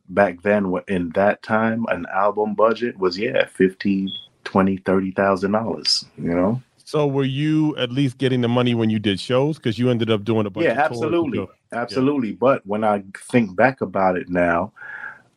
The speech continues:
Speaker 1: as a new artist, I tried to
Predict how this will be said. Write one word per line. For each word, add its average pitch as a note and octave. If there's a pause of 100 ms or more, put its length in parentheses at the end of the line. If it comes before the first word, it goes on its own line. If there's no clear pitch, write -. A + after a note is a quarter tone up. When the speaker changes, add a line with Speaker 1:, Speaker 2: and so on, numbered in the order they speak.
(120)
Speaker 1:
as G2+
a G2
new G#2
artist, G#2+
I F#2+
tried G2
to F#2+